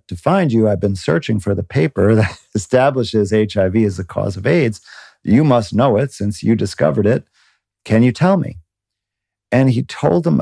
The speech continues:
about a paper that was not a scientific paper and didn't have any experiment that made that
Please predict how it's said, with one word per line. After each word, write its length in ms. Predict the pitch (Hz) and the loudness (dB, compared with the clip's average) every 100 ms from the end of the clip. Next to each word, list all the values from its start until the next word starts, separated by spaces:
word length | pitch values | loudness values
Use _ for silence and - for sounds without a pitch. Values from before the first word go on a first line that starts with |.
| - | -2
about 560 | 101 90 113 117 110 - _ _ _ _ _ _ | -4 0 2 2 0 -6 _ _ _ _ _ _
a 80 | 82 | -8
paper 580 | - - 147 165 98 95 | -6 -2 0 0 0 0
that 300 | 95 92 - _ - - _ _ _ _ _ - | 2 0 -2 _ -20 -20 _ _ _ _ _ 0
was 180 | 107 | 0
not 200 | 120 113 | 2 2
a 40 | 110 | 2
scientific 680 | - 107 107 98 104 - - | 0 -2 0 -2 -4 -6 -4
paper 360 | 160 175 - _ _ _ _ _ _ _ _ _ _ _ _ _ _ - | -2 -2 -6 _ _ _ _ _ _ _ _ _ _ _ _ _ _ 2
and 220 | 107 90 | 2 4
didn't 320 | 127 113 110 | 2 2 0
have 240 | 107 107 | 0 0
any 140 | 104 101 | 2 0
experiment 600 | 90 - 71 73 95 90 | -2 -4 -2 0 0 -2
that 120 | - | -4
made 300 | 95 92 87 | 0 0 2
that 280 | 90 90 - | 0 0 -4